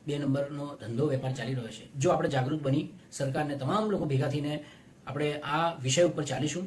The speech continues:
તો ચોક્કસ વિશ્વાસ છે મને કે સરકાર આ વિષય ઉપર ગંભીર પગલાં લેશે અને જેવા બુટલેગરો છે કે અન્ય ગુનાઓ પણ કરવામાં બિલકુલ સંકોચાતા નથી, બિંદાસપણે અન્ય ગુનાઓ પણ કરી નાખે છે,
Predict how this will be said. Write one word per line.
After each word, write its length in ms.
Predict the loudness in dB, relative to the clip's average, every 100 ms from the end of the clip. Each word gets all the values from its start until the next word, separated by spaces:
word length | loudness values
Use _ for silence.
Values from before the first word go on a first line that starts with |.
| -6
તો 80 | -6
ચોક્કસ 540 | -4 -6 -6 4 4 4 -6 -10 -6
વિશ્વાસ 380 | -2 4 4 4
છે 100 | 2
મને 200 | 0 -2 -8 -18 -20 -20 -12
કે 60 | -6
સરકાર 380 | -4 -2 -2 -4 -6 -20 -20 -8
આ 80 | -4
વિષય 240 | -2 0
ઉપર 240 | 0 0 -2 -4 -20 -20 -20 -20 -20 -20 -14
ગંભીર 280 | -2 0 0
પગલાં 260 | 0 -2 0
લેશે 220 | 0 0 -8 -18 -20 -20 -20 -20 -12
અને 120 | -8
જેવા 320 | -2 0 0 -4 -8 -20 -20 -20 -20 -20 -2
બુટલેગરો 480 | -2 6 6 6 4
છે 160 | 0 -10 -18 -20 -20 -10
કે 60 | -6
અન્ય 180 | 0 0
ગુનાઓ 300 | 2 2 2
પણ 140 | -2
કરવામાં 400 | -2 -4 -2 -4 -6 -18 -20 -4
બિલકુલ 360 | -2 2 2 2 -6 -20 -20 -20 -20 -20 -16 -2
સંકોચાતા 560 | 0 2 2 2 0
નથી, 300 | -2 -6 -12 -16 -4
બિંદાસપણે 580 | 2 4 2 0 -4 -4 -8 -16 -18 -2
અન્ય 180 | 2 4
ગુનાઓ 240 | 4 2
પણ 120 | -2 -4
કરી 180 | -2
નાખે 240 | 0 -2 -6
છે, 120 | -10